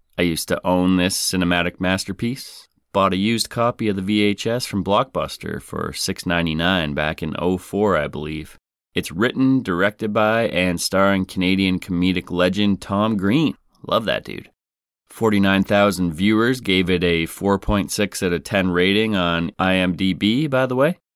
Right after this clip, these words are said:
Not too well received, but a bit of a cult classic later on. Here's a description of the movie from an Internet Movie Database contributor.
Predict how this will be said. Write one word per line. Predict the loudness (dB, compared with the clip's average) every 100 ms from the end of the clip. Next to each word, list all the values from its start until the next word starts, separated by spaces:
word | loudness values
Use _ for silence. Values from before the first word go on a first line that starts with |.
| _ _ _
Not | -2 -2 -2
too | 0 2
well | 4 4 2
received, | -2 -4 -2 0 -2 -2
but | -2 0
a |
bit | 0
of | -2
a | -2
cult | 0 0 0
classic | 0 2 0 -6 -10 -20 _ _
later | -2 0 2
on. | 2 2 -2 _ _ _ _ -2
Here's | 0 2
a | 0
description | -2 -2 0 0 -2 -6
of | -4
the |
movie | -2 -2 0 0
from | -2 -4 -6
an | -4
Internet | -2 0 0 -2 -2
Movie | -2 -2
Database | 0 0 0 0 -2 -2
contributor. | -4 -2 0 -2 -4 -10 -20